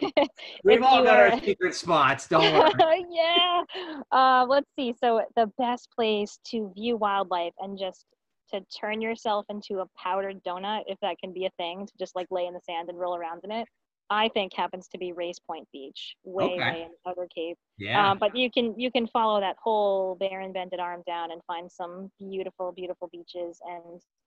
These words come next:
Speaker 1: um, the, the harbors, you know, Barnstable Harbor is absolutely gorgeous with the,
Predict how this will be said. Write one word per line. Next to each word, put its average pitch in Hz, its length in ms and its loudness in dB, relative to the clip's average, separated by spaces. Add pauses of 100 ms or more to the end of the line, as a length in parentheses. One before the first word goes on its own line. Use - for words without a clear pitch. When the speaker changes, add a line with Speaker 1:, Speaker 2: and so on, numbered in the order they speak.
(360)
Speaker 1:
um, 165 300 -6 (240)
the, 185 240 0 (220)
the 202 100 -2
harbors, 190 920 -4
you 196 100 -8
know, 185 100 -4
Barnstable 196 400 -6
Harbor 180 340 -6
is 175 300 -14
absolutely 185 420 -8
gorgeous 175 440 -6
with 175 200 -8
the, 170 320 -8